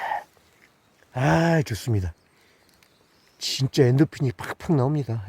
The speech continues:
야, 이거 찾으려고 몇 시간을 돌아다녔습니다.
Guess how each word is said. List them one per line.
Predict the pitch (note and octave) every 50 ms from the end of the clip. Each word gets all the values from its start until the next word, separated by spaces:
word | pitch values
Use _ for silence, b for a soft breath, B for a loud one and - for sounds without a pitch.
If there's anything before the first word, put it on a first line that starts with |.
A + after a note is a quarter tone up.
| G#2+
야, | A2 G#2+ G2+ G2 F#2+ F#2+ F#2 F#2 - - G2 E2+ - _ _ _ b b b b b b b b b b b b b b b b
이거 | - B2+ B2+ C#3+
찾으려고 | - - - D#3 F#3 F3 E3 D#3 C3+ A#2 C#3 C3+ F#2
몇 | A2+ B2
시간을 | - - - D3+ C#3 A#2
돌아다녔습니다. | G2+ G#2+ A2 A#2+ A#2+ A2 F#2+ - - G2 F#2 E2+ - -